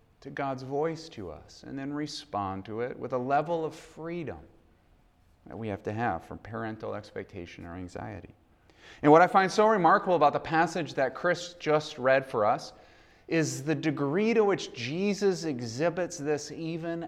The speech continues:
at the age of twelve. Already, it's like he understands all of this complex emotional family dynamics that are happening,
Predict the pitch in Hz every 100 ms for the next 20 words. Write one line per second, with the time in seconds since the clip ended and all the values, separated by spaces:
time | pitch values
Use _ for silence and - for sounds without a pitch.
0 | - 120 - 110 - 131 131 135 135 127
1 | 131 - _ - 113 - - - - 117
2 | 117 107 92 92 - - _ _ _ _
3 | _ _ _ _ _ - 143 185 208 214
4 | 247 208 165 180 170 170 180 175 170 185
5 | 170 196 165 226 247 190 160 - - -
6 | - - - 165 226 233 240 220 - 202
7 | 196 196 - 165 156 180 214 214 208 202
8 | 190 - 190 202 202 170 160 156 156 175
9 | 185 156 160 143 131 135 151 170 131 101
10 | 107